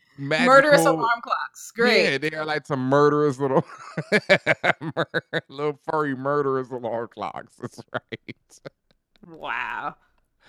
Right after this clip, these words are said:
Speaker 1: Oh, my God. I, I can't, I, I think I've had that question for a while, and I just really just answered it. That's great.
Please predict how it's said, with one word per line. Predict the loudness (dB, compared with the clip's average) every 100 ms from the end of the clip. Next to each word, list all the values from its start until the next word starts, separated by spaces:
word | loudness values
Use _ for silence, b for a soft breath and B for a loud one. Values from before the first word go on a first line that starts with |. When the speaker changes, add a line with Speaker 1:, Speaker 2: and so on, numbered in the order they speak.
| -20 -16 -6
Speaker 1:
Oh, | 0 2 2
my | 0 -2 -2
God. | -4 -4 -2 -2 -4 -10 _ _ _
I, | -4 0
I | 0
can't, | -2 -4 -2
I, | -4 -4 -4
I | -6 -8 -10
think | -4
I've | -2 -2
had | -4 -4
that | -4
question | -4 -6 -8
for |
a | -6
while, | -2 -2
and | -4
I |
just | -8 -12
really | -6 -6 -6
just | -10 -12
answered | -12 -12 -12
it. | -12
That's | -12 -12
great. | -10 -12